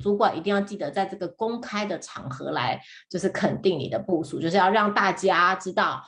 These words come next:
这个成果是正面的，而且部属，就是被肯定的部属也会非常高兴。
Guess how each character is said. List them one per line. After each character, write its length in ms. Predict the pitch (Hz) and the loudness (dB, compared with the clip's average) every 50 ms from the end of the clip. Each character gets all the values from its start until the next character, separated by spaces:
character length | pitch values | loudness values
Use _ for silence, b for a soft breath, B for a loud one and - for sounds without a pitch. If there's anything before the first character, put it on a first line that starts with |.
| _ _ | _ _
这 120 | _ - 226 | _ -2 0
个 100 | 220 202 | 0 -2
成 240 | 208 226 185 175 185 | 0 -2 -2 -2 0
果 200 | - 196 156 165 | -2 -2 -2 -2
是 280 | - - 208 196 165 - | -4 -2 -2 -2 -2 -4
正 260 | - - 277 233 220 | 0 2 2 2 4
面 200 | 226 220 196 175 | 0 0 0 0
的， 100 | 165 160 | 0 0
而 140 | - - 170 | 0 0 -4
且 320 | 196 - 202 160 147 139 B B B _ | -4 -2 -2 -2 -2 -4 B B B _
部 160 | _ 254 220 202 | _ -6 -6 -6
属， 360 | 202 190 165 151 131 131 - - | -4 -6 -8 -8 -8 -14 -12 -6
就 100 | 202 196 | -4 -2
是 80 | 202 | -2
被 160 | 202 - 254 | 0 0 -2
肯 160 | 254 - 185 - | 0 -2 -4 -2
定 100 | 214 202 | -2 -2
的 60 | 185 | -2
部 160 | 196 196 190 | -2 -4 -4
属 80 | - 190 | -2 -4
也 80 | 147 170 | -4 -2
会 80 | 180 190 | -4 -2
非 120 | - 214 | -2 0
常 180 | 196 180 175 160 | 0 0 -2 -2
高 220 | - 156 156 170 | -2 -2 -2 -2
兴。 240 | 165 - 185 208 | -4 -8 -12 -12